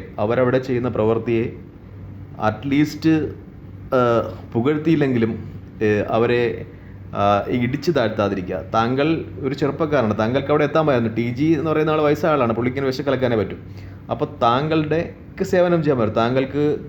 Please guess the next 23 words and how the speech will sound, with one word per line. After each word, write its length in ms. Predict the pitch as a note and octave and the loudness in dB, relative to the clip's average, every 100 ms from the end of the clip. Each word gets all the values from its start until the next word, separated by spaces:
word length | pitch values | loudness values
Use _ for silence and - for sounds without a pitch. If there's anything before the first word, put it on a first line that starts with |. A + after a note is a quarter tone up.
| - A2 | -6 -2
ഒന്നുകിൽ 420 | B2 C3+ D3 B2+ | 0 2 4 4
അവിടെ 380 | B2 B2+ A#2 - | 4 2 0 -2
വയനാട്ടിലെ 560 | A#2 A#2 A#2+ A#2+ B2+ B2 | -2 0 0 0 0 0
ഏതെങ്കിലും 320 | B2 B2 A#2 | 0 -2 0
കളക്ഷൻ 380 | G#2+ G#2 C3 B2 | -2 -2 -2 0
പോയിന്റിൽ 320 | A#2+ A#2+ A#2 | 0 0 -2
ആൾക്കാർക്ക് 400 | A2+ A#2+ B2 B2 | -2 -2 -2 -2
വേണ്ടി 140 | B2 | -2
ഡ്രസ്സ് 300 | A#2+ - - C3+ - - - - - D3 | -4 -4 -6 -8 -10 -16 -16 -16 -2 2
ഓ 200 | A2 - | 2 2
അല്ലെങ്കിൽ 260 | G#2 A2 A#2+ | 0 2 0
ഫുഡോ 320 | A#2+ B2 C#3 | 0 0 0
ഒക്കെ 100 | C3 | 0
കളക്ട് 300 | B2 B2+ - | 0 0 0
ചെയ്യായിരുന്നു, 360 | C#3 G2+ F#2 F2+ | 0 0 0 0
അല്ലെങ്കിൽ 280 | G#2 B2 C#3+ | 0 0 0
വയനാട്ടിൽ 380 | B2 C3+ D3 | 2 2 2
നേരിട്ട് 400 | C#3 D3 E3 E3+ | 2 2 2 2
തന്നെ 140 | D#3+ D#3 | 2 2
ദുരിതാശ്വാസ 340 | D3 D3 C#3+ | 2 2 2
പ്രവർത്തനങ്ങളൊക്കെ 680 | D3+ C#3 C#3 B2 A#2 A2+ - | 0 0 2 2 2 0 -2
എത്താ-, 320 | C#3+ B2 G2 | -2 0 0
എത്താമായിരുന്നു. 640 | A#2+ - A#2 G#2+ F#2+ F#2 | 0 2 2 2 0 -4